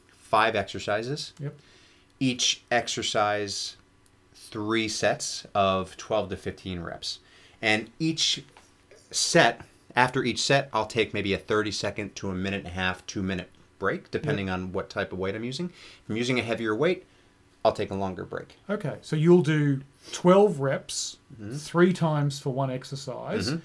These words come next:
Speaker 2: and you'll do five different types of exercise. So you talk about fifteen sort of sets
Speaker 1: Yeah.
Speaker 2: across five different exercises.
Speaker 1: Yeah.
Speaker 2: Is a sort of a typical workout.
Speaker 1: That's a, that's a typical workout for me.
Speaker 2: Mm.
Speaker 1: Somebody like Arnold
Speaker 2: Mm.
Speaker 1: Schwarzenegger used to do thirty to forty sets completely to failure.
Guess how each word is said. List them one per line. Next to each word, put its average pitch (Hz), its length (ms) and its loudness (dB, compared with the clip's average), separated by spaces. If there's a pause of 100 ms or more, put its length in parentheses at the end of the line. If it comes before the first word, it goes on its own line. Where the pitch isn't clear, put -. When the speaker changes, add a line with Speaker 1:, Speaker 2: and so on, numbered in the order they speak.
(160)
Speaker 2:
and 139 140 2
you'll 139 140 4
do 139 380 2
five 151 440 4
different 135 240 -6
types 131 200 -4
of 131 80 -10
exercise. 131 140 -12
So 160 80 -2
you 165 40 4
talk 190 120 0
about 196 180 2
fifteen 156 800 0 (360)
sort 151 300 2
of 139 140 0
sets - 720 -2
Speaker 1:
Yeah. 240 200 8
Speaker 2:
across 156 200 2
five 143 220 2
different 135 180 -8
exercises. 139 400 0
Speaker 1:
Yeah. 131 140 4
Speaker 2:
Is 160 100 -4
a 147 60 -6
sort 147 240 -2
of 143 40 -2
a 139 40 -8
typical 156 500 0
workout. 135 160 2
Speaker 1:
That's 175 200 4
a, 156 40 0
that's 160 300 2
a 147 40 -4
typical 143 320 2
workout 110 360 2
for 117 80 -2
me. 147 200 4
Speaker 2:
Mm. - 40 -14 (220)
Speaker 1:
Somebody 156 360 6
like 135 240 4
Arnold 120 240 4
Speaker 2:
Mm. 147 100 0
Speaker 1:
Schwarzenegger 151 540 0 (600)
used 135 280 2
to 127 80 6
do 104 320 2 (400)
thirty 123 340 6
to 101 100 0
forty 113 420 0
sets 104 340 0
completely 110 800 -4
to 90 100 -4
failure. 117 500 -2